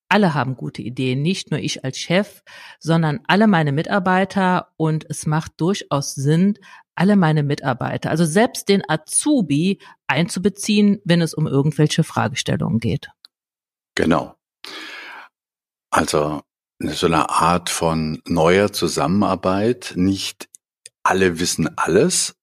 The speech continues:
Speaker 2: aber eben auch nicht der Chef weiß alles. Erstens, alle haben gute Ideen, nicht nur der Chef. Es geht darum, möglichst viele mit einzubeziehen, auch die Stilleren. Das wäre eine Voraussetzung für so eine neue Methodik.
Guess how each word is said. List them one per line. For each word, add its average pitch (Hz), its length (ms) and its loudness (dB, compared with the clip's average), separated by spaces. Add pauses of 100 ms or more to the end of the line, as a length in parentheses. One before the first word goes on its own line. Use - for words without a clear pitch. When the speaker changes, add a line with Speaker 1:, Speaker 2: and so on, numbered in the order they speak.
Speaker 2:
aber 87 440 -8
eben 90 220 0
auch - 280 -8
nicht 82 260 -6
der 78 160 0
Chef - 400 -2
weiß 60 280 -2
alles. - 480 -12 (460)
Erstens, 78 500 -2
alle 90 200 2
haben 90 180 2
gute 78 240 -2
Ideen, 69 320 -2
nicht 65 220 -10
nur 69 100 -4
der 64 100 -2
Chef. - 360 -4 (140)
Es - 160 -10
geht - 180 -4
darum, 71 340 0
möglichst 65 380 -8
viele 69 240 -6
mit 135 180 -6
einzubeziehen, 76 680 -6 (120)
auch 107 460 2
die 95 320 0
Stilleren. - 640 0 (580)
Das 85 180 0
wäre 82 180 4
eine 82 160 2
Voraussetzung 76 920 0
für 73 340 -2
so 71 100 -4
eine 71 200 -2
neue 67 380 0
Methodik. - 580 -10